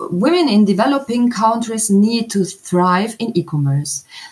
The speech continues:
This is what the, um, United Nations Conference on Trade and Development says, and I think it's interesting. I quote, "Experts examine the challenges to overcome to level the digital trade playing field for women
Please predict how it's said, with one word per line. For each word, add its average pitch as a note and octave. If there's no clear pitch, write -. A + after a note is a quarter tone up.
This F4
is F#4
what G#3
the, G3+
um, G3
United A3
Nations G3+
Conference F#3+
on F3
Trade F#3+
and D#3+
Development A#3+
says, F#3+
and G3
I F3+
think A3+
it's -
interesting. D4+
I E4
quote, F3
"Experts C#4+
examine B3
the F#3+
challenges A3
to -
overcome G#3+
to F3
level G#3+
the F3
digital G3+
trade F#3
playing F#3
field F#3+
for F3
women B3